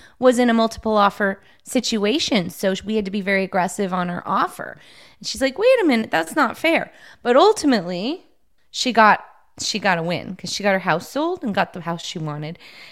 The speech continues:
And so I would say sometimes the reality of the real estate market is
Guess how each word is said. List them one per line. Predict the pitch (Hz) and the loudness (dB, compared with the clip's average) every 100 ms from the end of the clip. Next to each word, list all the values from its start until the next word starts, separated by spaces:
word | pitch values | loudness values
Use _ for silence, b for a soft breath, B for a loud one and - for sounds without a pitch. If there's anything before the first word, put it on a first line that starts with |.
| B | B
And | 233 247 | 2 0
so | - 254 | 0 0
I | 202 | 2
would | 226 226 | 2 0
say | 233 208 | 0 0
sometimes | - 208 - 214 202 - | -2 -4 0 0 0 -6
the | - 185 | -6 -2
reality | 190 190 185 190 185 180 | 2 4 6 4 2 0
of | 185 | -2
the | 196 | -4
real | 180 170 | -2 -2
estate | - 185 | -2 -4
market | 185 151 - 170 - | -2 -2 -2 -4 0
is | - 302 220 170 175 175 | 4 6 6 4 0 -8